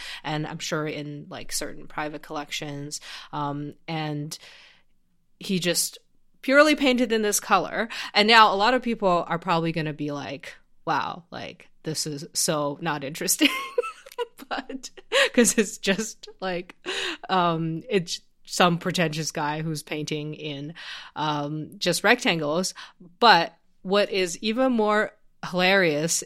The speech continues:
is that in nineteen fifty-eight, he actually held another exhibition called The Void,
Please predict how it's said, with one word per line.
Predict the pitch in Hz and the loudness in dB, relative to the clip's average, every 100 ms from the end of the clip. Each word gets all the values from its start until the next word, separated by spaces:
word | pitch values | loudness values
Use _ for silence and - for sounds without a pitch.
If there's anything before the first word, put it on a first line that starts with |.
| - | 0
is | 170 156 | 0 2
that | 170 160 - _ - | 0 -2 -4 _ -2
in | 185 | 4
nineteen | 190 220 240 | 4 4 2
fifty-eight, | 214 214 - 175 - 190 170 165 | 0 -2 -2 -4 2 4 2 0
he | - 175 | 2 2
actually | 170 - - 190 | 2 -2 -4 -4
held | - 170 165 165 | -2 -2 -2 -4
another | 170 151 156 202 | -8 -4 -2 -2
exhibition | 214 220 - 214 226 - 247 254 269 | -2 -4 -4 -2 -2 -2 -2 -2 -6
called | - 180 170 170 - 160 | -4 0 2 0 -6 -8
The | 160 | -6
Void, | - 147 139 208 277 | -4 -6 -2 -2 -4